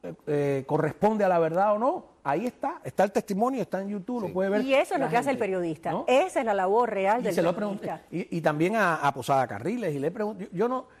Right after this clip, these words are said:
Speaker 1: yo no soy un periodista ideológico porque, eh, seas tú de un bando o de otro, yo creo que el, el bando del periodista es el de la libertad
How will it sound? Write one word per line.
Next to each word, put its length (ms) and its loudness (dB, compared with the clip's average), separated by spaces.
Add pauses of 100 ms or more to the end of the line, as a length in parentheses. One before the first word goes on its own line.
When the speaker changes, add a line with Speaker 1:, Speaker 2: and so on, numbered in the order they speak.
(120)
Speaker 1:
yo 220 2
no 180 -2
soy 240 2
un 120 -4
periodista 420 0
ideológico 540 0
porque, 460 -6
eh, 420 -12
seas 600 2
tú 220 0 (400)
de 260 2
un 220 0
bando 480 0
o 180 2
de 60 2
otro, 320 0
yo 100 -2
creo 220 -2
que 100 -4
el, 260 -4
el 120 -2
bando 480 0
del 100 0
periodista 380 -2
es 60 0
el 80 -2
de 80 -2
la 80 -2
libertad 480 0